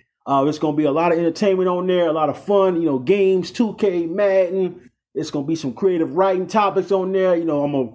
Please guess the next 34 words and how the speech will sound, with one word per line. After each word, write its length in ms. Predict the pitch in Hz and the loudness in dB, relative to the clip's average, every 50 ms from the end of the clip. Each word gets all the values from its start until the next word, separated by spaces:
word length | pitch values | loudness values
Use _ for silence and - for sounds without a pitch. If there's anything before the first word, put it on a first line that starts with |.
| - _ _ _ - | -14 _ _ _ -2
writer 280 | 131 170 185 190 185 185 | 0 2 2 4 2 2
as 200 | 185 170 151 151 | 2 0 0 0
well. 680 | 165 196 196 190 190 185 185 190 180 - - - _ _ _ - | 2 2 4 4 4 2 0 -2 -2 -6 -14 -20 _ _ _ -4
Uh, 300 | 131 135 135 131 131 123 | 0 0 0 0 0 -2
I'm 120 | 139 143 139 | -2 -4 -4
a 40 | 131 | -6
coach. 380 | - - - 220 214 202 - | -2 0 2 2 2 2 0
I'm 80 | 170 143 | -2 -2
a 60 | 123 | 0
basketball 580 | 139 180 190 185 185 - 170 170 185 185 180 180 | 2 2 2 0 0 -4 -4 0 0 0 0 0
coach, 280 | - 196 190 185 - | 0 0 0 0 0
player 200 | - 185 175 170 | 0 0 0 0
development 480 | 160 147 143 170 185 185 175 180 175 180 | 0 0 0 0 0 0 0 -2 -2 0
coach. 320 | - 190 196 185 185 - - - _ _ _ | 2 4 4 2 2 -2 -12 -20 _ _ _
You're 80 | - 160 | -6 -6
gonna 140 | 160 156 156 | -4 -4 -4
see 100 | - 170 | -6 -6
some 220 | - 147 131 120 | -6 -6 -6 -4
drills 400 | 120 147 190 202 196 196 185 185 | 0 0 2 2 2 2 0 0
on 140 | 190 185 185 | 0 0 2
there. 100 | 185 175 | 2 0
You're 120 | 170 196 | 0 0
gonna 120 | 185 180 175 | 0 -2 -2
see 160 | - - 170 | -2 -2 -2
a 60 | 143 | 0
lot 280 | 139 147 170 175 175 165 | 0 0 0 2 2 2
of 240 | 151 - - - - _ _ _ _ _ _ | 2 0 -2 -6 -20 _ _ _ _ _ _
fun 240 | - 214 202 185 180 | 2 2 2 2 0
stuff 500 | - - - - 202 190 170 156 - - - - - _ _ _ _ | -4 -4 -2 2 2 4 4 2 0 -2 -10 -20 -20 _ _ _ _
on 220 | - 151 156 151 151 | -6 -4 -4 -4 -4
Clarence 400 | - 185 165 156 147 139 135 - | -4 -2 0 0 0 -2 -4 -4
Jones 320 | - 151 147 143 139 139 | -4 -2 -2 -2 -2 -4
T 220 | - - 160 143 127 | -2 -2 0 0 2
V 400 | 127 147 143 127 120 127 - | 2 2 2 2 0 -2 -8